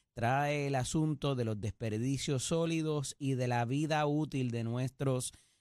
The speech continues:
vertederos. Eh, eso es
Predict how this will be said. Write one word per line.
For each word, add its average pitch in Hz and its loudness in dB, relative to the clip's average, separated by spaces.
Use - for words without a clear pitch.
vertederos. 139 0
Eh, 110 0
eso 131 -2
es 139 -4